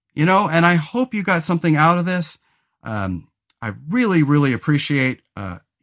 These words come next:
my audience and you guys for everything that you do, all the kind well wishes and support. Um, it means so much to me, you guys. Um, I can't tell you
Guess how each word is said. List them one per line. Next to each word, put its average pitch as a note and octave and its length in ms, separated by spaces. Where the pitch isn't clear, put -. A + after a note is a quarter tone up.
my A#2 200
audience D3 640
and G2 300
you C#3+ 120
guys C#3+ 400
for G2 160
everything D#3 520
that A2 180
you G#2+ 100
do, C#3+ 300
all D3+ 160
the B2 160
kind D#3 440
well C#3+ 240
wishes D3 480
and F#2+ 220
support. D3+ 560
Um, G2 380
it D3 80
means F3 220
so E3+ 120
much D#3 260
to D3+ 80
me, D3+ 100
you D3+ 120
guys. C#3+ 460
Um, G2+ 360
I A2+ 80
can't D3 280
tell A2 200
you F#2 160